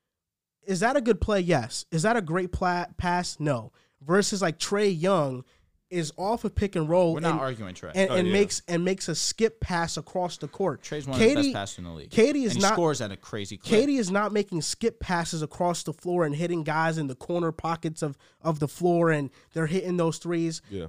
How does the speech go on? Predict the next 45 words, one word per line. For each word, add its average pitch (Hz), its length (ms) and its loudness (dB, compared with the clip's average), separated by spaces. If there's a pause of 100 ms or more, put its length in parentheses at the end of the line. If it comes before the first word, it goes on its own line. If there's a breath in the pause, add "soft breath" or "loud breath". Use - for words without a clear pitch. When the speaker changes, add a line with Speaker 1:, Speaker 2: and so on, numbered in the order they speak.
(100)
Speaker 1:
The 190 160 2
elite 196 320 2
of 226 80 2
the 208 100 2
elite 180 240 0
playmakers 143 400 -4
do 143 100 -6
Speaker 3:
And 143 80 0
this 123 140 -2
Speaker 1:
that. 135 60 -4
Speaker 3:
is 123 60 -4
Speaker 1:
Like, 120 120 4
Speaker 3:
why 113 100 2
Speaker 1:
Jokic 185 400 4
does 143 200 -6
Speaker 3:
this 123 140 -4
Speaker 1:
that. 143 60 -2
Speaker 3:
is 127 60 -2
why 123 160 2
assist 120 480 -6
is 95 260 -12
measured 95 340 -6
differently, 98 340 -8
'cause 87 180 -14
if 90 140 -10
you 127 300 -6 (100)
are 104 100 -6
on 104 120 -4
a 98 60 -8
team 95 300 -8
and 90 80 -8
you 110 80 -8
get 107 160 -8
double 90 220 -12
teamed, 87 240 -20
you 101 100 -20
just 101 200 -20
make 92 140 -12
one 95 220 -10
extra 104 280 -10
pass 82 400 -10
and 90 120 -16
he 98 80 -10
makes 95 300 -10
it, 82 140 -14